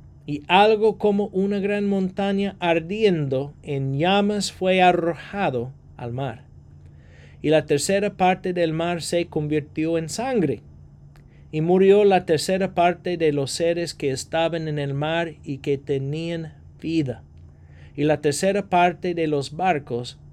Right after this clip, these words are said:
fue destruida." Ahora la plaga va a afectar el mar. Dice la Biblia que un monte flamígente cayó en el mar,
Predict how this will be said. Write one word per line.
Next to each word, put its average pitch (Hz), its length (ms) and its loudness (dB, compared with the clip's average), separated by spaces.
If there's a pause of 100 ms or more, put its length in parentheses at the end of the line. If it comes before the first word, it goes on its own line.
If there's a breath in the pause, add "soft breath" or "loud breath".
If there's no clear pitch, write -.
fue 131 440 -2 (420 loud breath)
destruida." 131 800 -2 (1500 loud breath)
Ahora 151 640 8
la 143 300 0
plaga 180 460 2
va 147 280 2
a 151 340 -6
afectar 170 760 -4 (300)
el 139 280 0
mar. 147 680 0 (840 loud breath)
Dice 156 280 2
la 160 100 8
Biblia 170 320 2
que 165 160 -2
un 165 240 0
monte 165 460 -2
flamígente 151 640 -2
cayó 147 440 0
en 147 100 -2
el 135 120 -4
mar, 214 520 -2